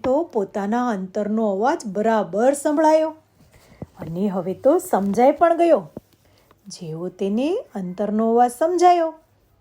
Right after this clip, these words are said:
કે તેનું ગાંડ પણ શમી ગયું અને તેના હૃદયમાં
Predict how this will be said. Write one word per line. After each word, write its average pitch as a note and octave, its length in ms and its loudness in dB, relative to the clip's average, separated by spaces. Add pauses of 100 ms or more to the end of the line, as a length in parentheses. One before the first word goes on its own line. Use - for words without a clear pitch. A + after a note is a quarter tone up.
કે C4+ 80 -10
તેનું G#3+ 520 -6
ગાંડ E3+ 360 -10
પણ G3+ 140 -6
શમી D#4 340 -4
ગયું D#4 320 0 (760)
અને E3+ 200 -10
તેના F3+ 400 -10
હૃદયમાં F#3+ 760 -4